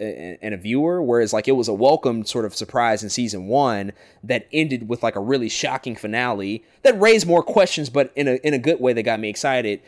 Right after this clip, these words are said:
Here, it's just like, okay, now I'm starting to lose a little bit of patience, and I think the pacing and just all the stories and all the characters,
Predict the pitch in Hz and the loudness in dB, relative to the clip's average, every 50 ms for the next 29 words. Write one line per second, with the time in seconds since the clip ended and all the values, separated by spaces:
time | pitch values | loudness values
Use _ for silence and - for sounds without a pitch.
0 | _ _ _ _ - 202 214 202 190 175 - - 151 143 - - 135 123 120 120 | _ _ _ _ -2 0 4 4 4 4 2 0 0 0 2 2 2 2 2 2
1 | - - - - 165 123 120 131 151 156 156 147 143 139 127 - - 120 123 - | -2 -4 -2 0 -2 0 0 0 2 2 2 2 0 0 -2 -2 -4 -6 -4 0
2 | - 143 135 127 107 - 123 120 123 123 110 117 120 120 120 117 107 104 - - | 0 0 0 0 -2 -4 -2 -2 -2 -2 -2 -2 -2 -2 -2 -2 -4 -6 -4 -4
3 | 143 147 139 - 175 - 147 120 107 - 117 107 - 120 - - - 143 139 135 | -4 -4 -2 -6 -8 -8 -8 -8 -8 -8 -10 -12 -12 -14 -14 -8 -4 -4 -2 -2
4 | - - 139 131 123 123 113 107 101 113 117 - - - 110 120 123 113 113 - | -2 -4 -4 -4 -4 -4 -6 -8 -8 -6 -8 -8 -4 0 0 0 0 0 -2 -6
5 | - - 120 117 113 113 113 110 113 110 110 107 107 - - - 135 127 120 113 | -4 -2 -2 0 0 -2 -2 -4 -4 -6 -6 -6 -6 -8 -4 -2 -2 -2 -2 -2
6 | - 110 107 101 - | -4 -6 -6 -6 -6